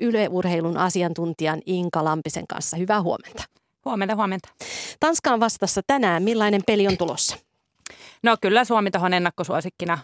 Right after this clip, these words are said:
Speaker 2: lähtee, että varmasti saa paljon pitää palloa ja pystyy luomaan paljon maalipaikkoja. Ja toki nyt ei tosiaan tarvii mistään maalieroista huolehtia niin kuin ehkä tuossa alkusarjassa, että vo-, voitto riittää ja sitten, sitten pääsis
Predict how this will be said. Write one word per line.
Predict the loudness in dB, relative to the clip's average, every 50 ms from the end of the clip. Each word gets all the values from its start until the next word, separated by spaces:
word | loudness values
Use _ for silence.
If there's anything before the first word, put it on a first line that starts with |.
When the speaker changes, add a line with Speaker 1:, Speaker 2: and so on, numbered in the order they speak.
| -2
Speaker 2:
lähtee, | 0 0 0 0 0 2 2 2
että | 2 2 2
varmasti | 2 4 2 0 -2 -4 -6
saa | -2 2 2 2
paljon | 4 4 4 4 4 2 2 0 -4 _ _ _
pitää | 0 2 2 2 0 2 _
palloa | 4 4 6 6 6 6 6
ja | 6 4
pystyy | 2 -2 -2 0 0 2
luomaan | 4 4 6 6 4 4 4
paljon | 2 2 4 4
maalipaikkoja. | 4 4 4 4 2 2 2 0 0 0 -2 0 0 2 2 2
Ja | 2 2 0 -2 _ _ _ _ _ _ _ _ _ _ _
toki | 0 2 2 2
nyt | 0 0 2 2
ei | 2 4
tosiaan | 2 2 2 2 0 2
tarvii | 4 2 2 4 2 2 2
mistään | 0 -2 0 0 0 2 4
maalieroista | 4 4 6 6 6 6 6 4 2 2 2 0 0 0 2 2
huolehtia | 4 4 4 2 2 2 2 2 2
niin | 2 -2 0
kuin | 2 2 0
ehkä | 0 0 -2 -2 -2 -4 _ _ _ _ _
tuossa | -2 -2 -2 0 -4 -4 -4 _ 0 2
alkusarjassa, | 2 2 2 0 0 2 2 2 2 0 -2 -2 -6 -8 -10
että | -10 -8 _ -8 -4 -4 -4
vo-, | -4 -2 _
voitto | 2 2 2 4 2 2
riittää | 2 2 0 -2 _ 0 2 2
ja | 2 0 -2 -6 _ _ _ _
sitten, | -12 -10 -10 -8 _ -8 -8 -8 _ _
sitten | -10 -6 -6 -6 -4 0
pääsis | 0 0 0 0 -4 -8